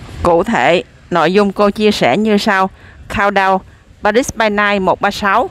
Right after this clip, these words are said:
hành trình bốn mươi năm, thu hình hai mươi chín và ba mươi tháng bảy hai không hai ba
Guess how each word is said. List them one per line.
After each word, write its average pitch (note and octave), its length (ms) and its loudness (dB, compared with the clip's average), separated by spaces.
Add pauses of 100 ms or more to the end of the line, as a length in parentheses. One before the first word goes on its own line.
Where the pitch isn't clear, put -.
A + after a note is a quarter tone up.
hành F#3+ 240 -2
trình F3+ 300 0
bốn G#3+ 200 2
mươi C4+ 80 4
năm, A3+ 220 0 (400)
thu A3+ 200 2
hình F3 300 -2 (160)
hai G3+ 240 -6
mươi G3+ 120 -4
chín B3+ 380 -4
và F#3 120 0
ba G3 200 -2
mươi G#3 260 2
tháng A#3 260 -2
bảy F3 340 -2
hai G#3+ 220 -6
không G3+ 220 -4
hai G#3+ 120 0
ba G#3 280 -2